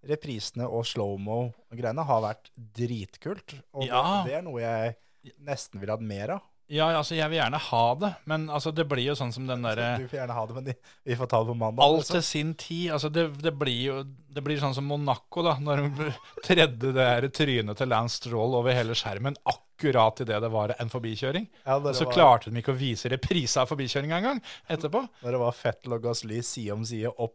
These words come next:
Speaker 1: bakken ut av turn en, ja.
Speaker 2: Ja.
Speaker 1: Og når du skulle vise en reprise av til Stroll var borti veggen.
Speaker 2: Ja. Jeg bryr meg ikke, liksom. Jeg har
Speaker 1: Det er faktisk det beste øyeblikket med hele sesongen i
Speaker 2: Ja,
Speaker 1: fjor.
Speaker 2: og, og det der stakkars Lance Stroll-memet med det der trynet hans sist, det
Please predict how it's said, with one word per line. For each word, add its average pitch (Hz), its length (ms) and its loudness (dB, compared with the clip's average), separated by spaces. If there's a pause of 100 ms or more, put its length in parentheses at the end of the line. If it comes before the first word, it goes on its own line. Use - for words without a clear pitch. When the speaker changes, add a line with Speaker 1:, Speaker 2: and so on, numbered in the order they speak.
Speaker 1:
bakken 113 320 -4
ut 117 80 -6
av 113 80 -6
turn 113 240 -2
en, 127 160 -4
ja. 143 60 -6 (100)
Speaker 2:
Ja. 160 120 2 (200)
Speaker 1:
Og 127 80 -6
når 120 80 -6
du - 80 -12
skulle 131 240 -4
vise 117 320 -6
en 120 320 -6
reprise 123 400 -4
av 104 160 -4
til 123 80 -4
Stroll 107 400 -6
var 117 160 -10
borti 117 400 -8
veggen. 123 480 -8
Speaker 2:
Ja. 147 140 4 (1160)
Jeg 180 140 4
bryr 170 180 4
meg 180 160 4
ikke, 269 160 -6
liksom. 269 220 -2 (360)
Jeg 156 140 -4
har 214 160 2
Speaker 1:
Det 135 80 -4
er 135 100 -2
faktisk 139 380 -6
det 139 80 -6
beste 123 340 0
øyeblikket 110 480 -4
med 135 200 -4
hele 127 360 -6
sesongen 131 460 -4
i 160 80 0
Speaker 2:
Ja, 165 140 -2
Speaker 1:
fjor. 123 160 -12 (180)
Speaker 2:
og, 165 80 -4 (160)
og 160 160 10
det 156 100 8
der 143 240 4
stakkars 135 540 2
Lance 123 240 0
Stroll-memet 120 960 0
med 131 140 0
det 127 80 2
der 123 160 2
trynet 120 260 -2
hans 104 160 -4
sist, 156 240 -6
det 120 140 0